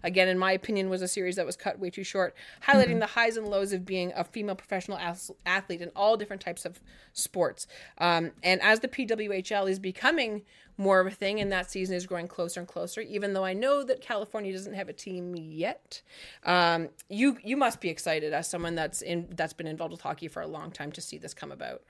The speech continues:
Speaker 2: Oh my gosh, I'm thrilled. Um, I'm thrilled because it just seemed like we were at this impasse for so long. Um, the P W H A, you know, splintered off, and, you know, these women really held out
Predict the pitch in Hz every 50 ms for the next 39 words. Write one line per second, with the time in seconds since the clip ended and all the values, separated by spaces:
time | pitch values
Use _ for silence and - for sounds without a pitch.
0 | _ _ _ _ _ _ _ _ - - 196 190 175 156 143 117 135 - 165 165
1 | 170 160 - - - - 196 180 170 147 143 147 156 196 226 226 - - - -
2 | 202 185 180 175 170 165 165 160 160 - - 202 190 180 - - - - 220 202
3 | 202 196 196 180 175 190 185 - - 185 175 165 160 156 160 160 156 160 165 -
4 | - - 180 - - 180 170 - - 185 185 180 175 170 156 170 165 160 156 151
5 | - 175 175 165 160 156 156 156 - - 160 - - _ - 185 180 180 175 151
6 | 160 156 151 143 143 - - - 160 147 - - 165 156 156 151 160 165 160 156
7 | 147 143 139 139 143 147 151 - - - - - - - - - _ _ - 165
8 | 160 147 143 143 143 147 147 151 - - - - - 160 - - 180 175 165 165
9 | 160 160 151 156 - - 190 180 170 160 160 160 160 156 156 - 175 170 160 151
10 | 147 151 - - - - 185 175 170 - 180 175 196 202 190 180 180 175 175 170
11 | - - - - - 190 175 170 165 160 160 156 160 151 147 - - 196 175 160
12 | 156 160 160 156 - 160 151 180 214 208 170 160 160 156 151 156 170 170 170 165
13 | 165 160 160 160 156 156 147 - - - - 180 170 165 160 160 170 160 147 143
14 | 139 - - -